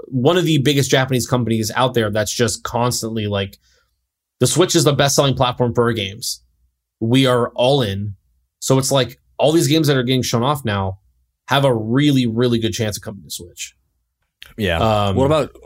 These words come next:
Speaker 2: so we already know, like, we're getting Dragon Ball FighterZ, which is Bandai, right?
Speaker 1: Yeah.
Speaker 2: And
Speaker 1: Published
Speaker 2: we,
Speaker 1: by
Speaker 2: we
Speaker 1: Bandai, but yeah.
Speaker 2: Right, and we got Dragon Ball Xenoverse two a little bit ago.
Speaker 1: Well, we don't, we don't know we're getting Dragon Ball FighterZ. It's been cr-,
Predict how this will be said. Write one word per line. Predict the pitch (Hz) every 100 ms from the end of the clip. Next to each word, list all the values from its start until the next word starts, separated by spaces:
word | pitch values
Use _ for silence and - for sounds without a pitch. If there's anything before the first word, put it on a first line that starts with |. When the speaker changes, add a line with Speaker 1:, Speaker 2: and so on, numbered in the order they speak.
| - 143
Speaker 2:
so | 147
we | 151
already | 190 180
know, | 139 120 113
like, | 101 92
we're | 107
getting | 107 101 98
Dragon | 98 95 95
Ball | 92 90 87 85
FighterZ, | - 92 85 85 90
which | 85
is | 87 85
Bandai, | 90 87 82 82 85
right? | 90 95 _ _ _ _ _ _ _
Speaker 1:
Yeah. | 117 - - _ _ _ _ _ _ _
Speaker 2:
And | 92 95 92
Speaker 1:
Published | - 98 98
Speaker 2:
we, |
Speaker 1:
by | 98
Speaker 2:
we | 95
Speaker 1:
Bandai, | 107 - -
but | -
yeah. | 67 - _ _ _ _ -
Speaker 2:
Right, | 120 95
and | 95 104
we | 113
got | 120
Dragon | 101 113 104
Ball | 101
Xenoverse | 92 95 90 90 -
two | - 123 113 110 104
a | -
little | 101
bit | 98
ago. | 98 95 95 92 - -
Speaker 1:
Well, | 196 160
we | 175
don't, | 254 226 -
we | 143 220
don't | 226 131 123
know | 123 127 170
we're | 175
getting | 175 180
Dragon | 180 185
Ball | 180 180
FighterZ. | 185 185 190 -
It's | 156 139
been | 175 156 143 - _ _ _ _ _ _ _ _ -
cr-, | -